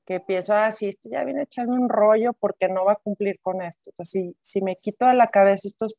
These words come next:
pensamientos y estos prejuicios y escucho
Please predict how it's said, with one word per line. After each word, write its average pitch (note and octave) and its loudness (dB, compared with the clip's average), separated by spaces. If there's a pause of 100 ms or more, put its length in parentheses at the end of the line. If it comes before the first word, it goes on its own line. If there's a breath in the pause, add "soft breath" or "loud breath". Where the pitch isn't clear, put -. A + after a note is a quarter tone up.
pensamientos F#3+ -2
y G3+ -4
estos G#3 -8
prejuicios - -6 (460 soft breath)
y G3 4
escucho G#3 0